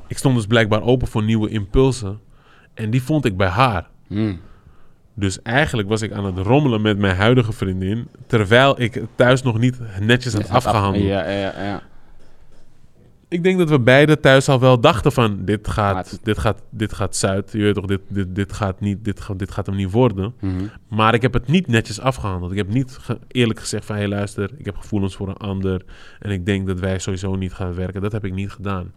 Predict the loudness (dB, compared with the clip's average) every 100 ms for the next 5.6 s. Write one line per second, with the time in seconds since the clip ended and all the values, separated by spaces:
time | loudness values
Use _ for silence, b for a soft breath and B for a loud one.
0 | -8 -8 -8 -10 -14 -10 -8 -8 -8 B
1 | B B B B -4 0 0 -4 -8 -4
2 | -2 -2 -2 -2 -2 -2 -4 -6 -6 -6
3 | -4 -6 -6 -6 -8 -6 -2 0 2 2
4 | 2 2 -2 -4 -4 -4 B B B -14
5 | -8 -8 -4 -4 -6